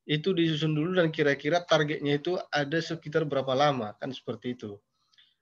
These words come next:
Nah, kemudian konsultan itu memerlukan apa? Konsultan itu memerlukan yang namanya ada sebuah kontraktor. Ya,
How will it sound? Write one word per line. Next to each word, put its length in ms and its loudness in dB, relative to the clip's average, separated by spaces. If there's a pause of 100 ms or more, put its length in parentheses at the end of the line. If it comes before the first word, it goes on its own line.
(160)
Nah, 240 2
kemudian 580 6 (380)
konsultan 480 4
itu 160 0
memerlukan 480 4
apa? 480 4 (720)
Konsultan 500 2
itu 140 0
memerlukan 500 2
yang 140 2
namanya 400 0
ada 240 -2
sebuah 400 -6
kontraktor. 800 -6 (1400)
Ya, 320 0